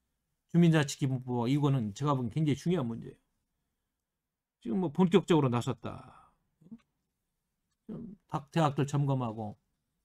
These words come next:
유월 십 일까지 공자학원을 둔 대학들은 보고서를 내라. 응? 호주는 지금 호주 내 공자학원을 설치한 십삼 개 대학 모두에 대해 실제 조사 보고서를 제출하라고 해요. 이게 이제 사우스 모닝 차-,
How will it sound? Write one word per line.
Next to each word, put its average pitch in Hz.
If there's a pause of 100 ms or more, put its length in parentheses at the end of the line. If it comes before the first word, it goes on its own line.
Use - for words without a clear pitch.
(920)
유월 165
십 175
일까지 151 (460)
공자학원을 143
둔 127
대학들은 117 (640)
보고서를 151
내라. 120 (400)
응? 190 (1300)
호주는 185
지금 147 (460)
호주 185
내 143 (160)
공자학원을 156
설치한 143
십삼 170
개 147
대학 131
모두에 135
대해 113
실제 180
조사 143
보고서를 113
제출하라고 107
해요. - (720)
이게 151
이제 127
사우스 156
모닝 135
차-, 135